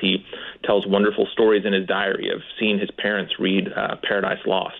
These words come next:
John Milton's epic poem. And John Quincy tries to read it himself as a young child, and <laughs> he, he just can't understand it. He, he, he literally can't understand it. He's like, "Why do my parents care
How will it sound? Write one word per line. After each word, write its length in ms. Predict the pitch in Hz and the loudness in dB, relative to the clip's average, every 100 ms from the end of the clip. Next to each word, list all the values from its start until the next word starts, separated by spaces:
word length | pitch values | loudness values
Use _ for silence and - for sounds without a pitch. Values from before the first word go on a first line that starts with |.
| - | -4
John 240 | 95 95 | -2 2
Milton's 320 | 95 98 107 - | 2 0 -2 -2
epic 280 | - - - | -2 -6 0
poem. 340 | 110 - - - | 0 0 -2 -4
And 220 | - - - - - - - | -4 -6 -10 -10 -10 -12 -6
John 260 | - 92 98 | -2 0 2
Quincy 320 | 104 98 92 | 0 2 0
tries 300 | - 101 104 | 0 0 2
to 80 | 101 | 2
read 140 | 104 | 4
it 80 | 98 | 4
himself 360 | 95 87 113 104 | 2 2 0 2
as 80 | 95 | 0
a 60 | |
young 240 | 98 101 98 | 2 2 2
child, 420 | 120 143 135 - | 2 0 0 0
and 100 | 123 - - | 0 2 0
<laughs> 180 | - - | -2 -2
he, 100 | 139 - - - - | -2 -4 -12 -12 -6
he 80 | |
just 200 | 165 139 | -2 0
can't 180 | - 156 | 0 0
understand 540 | 131 127 - 139 190 196 | 2 0 0 0 2 0
it. 100 | - | 0
He, 420 | 98 113 104 95 | -2 0 -4 -4
he, 340 | - 85 - 107 | -12 -12 -6 -2
he 80 | 107 | 4
literally 360 | 131 214 - | 6 6 4
can't 260 | - 98 92 | 2 -2 -2
understand 500 | 101 - - 95 92 | -4 -4 -4 -6 -4
it. 80 | 110 | -4
He's 160 | 101 | -2
like, 140 | 104 98 | 0 0
"Why 180 | 101 | 0
do 80 | 127 | 0
my 120 | 139 127 | 0 0
parents 280 | 123 113 - | -2 -4 -2
care 160 | 120 | -2